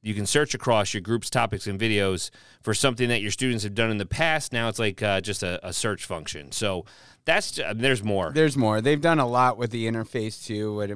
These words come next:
Speaker 2: when it comes to their camera, as they call it, where,
Speaker 1: Yep.
Speaker 2: where you're putting in. I mean, we've always had the, and it, it's even gotten better, the, the ability just to put in audio instead of having
Speaker 1: Right.
Speaker 2: to do a video. So I really like that. But now they, they have so many features within their, their web base, um,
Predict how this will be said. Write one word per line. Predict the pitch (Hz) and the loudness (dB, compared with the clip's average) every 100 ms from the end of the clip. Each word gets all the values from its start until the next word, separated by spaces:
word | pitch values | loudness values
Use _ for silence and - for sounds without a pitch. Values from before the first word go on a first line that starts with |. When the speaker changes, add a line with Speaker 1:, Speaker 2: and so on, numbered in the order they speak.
| 98 | -6
Speaker 2:
when | 107 | -6
it | 101 | -6
comes | - 110 101 | -4 -6 -6
to | - | -6
their | 101 107 104 | -2 -2 -2
camera, | - - 120 123 127 | -6 -2 -2 0 -2
as | 117 113 | -4 -6
they | 107 | -6
call | 123 113 110 | -4 -4 -6
it, | 80 | -8
where, | 98 | -2
Speaker 1:
Yep. | 110 | -2
Speaker 2:
where | 98 104 | -2 -2
you're | 104 101 | -2 -2
putting | - 110 104 | 2 2 2
in. | 107 | 0
I | 107 | 0
mean, | 104 104 104 | 0 0 0
we've | 107 107 | -2 0
always | 117 110 | 0 0
had | 127 113 | 0 -2
the, | 101 104 98 - _ _ _ _ | 0 -2 -2 -6 _ _ _ _
and | 135 131 | 0 0
it, | 120 127 123 | 2 0 2
it's | 123 120 | -2 0
even | 131 123 | 2 4
gotten | 117 110 | 2 2
better, | 107 113 113 104 | 2 2 2 0
the, | 98 101 101 | 0 -2 -2
the | 104 | -2
ability | 104 104 104 101 101 | -2 2 0 0 -2
just | 92 101 - | -4 -6 -6
to | |
put | 98 113 101 | -4 -2 -2
in | 98 | -6
audio | - 104 113 117 120 120 107 | -4 -2 0 2 4 2 -2
instead | - 98 95 | -16 -12 -8
of | 92 | -4
having | 95 98 | 0 2
Speaker 1:
Right. | 104 98 | 2 2
Speaker 2:
to | |
do | 98 98 | 0 0
a | 95 | 0
video. | 90 117 127 127 127 - - _ - | -2 0 4 4 4 -2 -20 _ -4
So | 131 | 4
I | 117 | 4
really | 117 120 120 117 | 4 2 2 0
like | 107 110 107 | 0 0 0
that. | 110 107 107 | 0 0 0
But | 110 | -4
now | 104 131 135 | -2 0 2
they, | 127 123 117 | 2 0 -2
they | 117 120 | -2 -4
have | 117 139 127 | 0 -2 0
so | - | -2
many | 120 117 | -2 -2
features | 110 113 110 120 113 113 | -4 -6 -4 -2 -2 -4
within | 107 117 107 | -6 -4 -2
their, | 110 101 - | -2 -4 -6
their | 104 104 | -4 -4
web | 98 104 95 | -2 -4 0
base, | 120 113 110 | 0 0 -4
um, | 92 98 92 92 98 | -6 -6 -4 -4 -6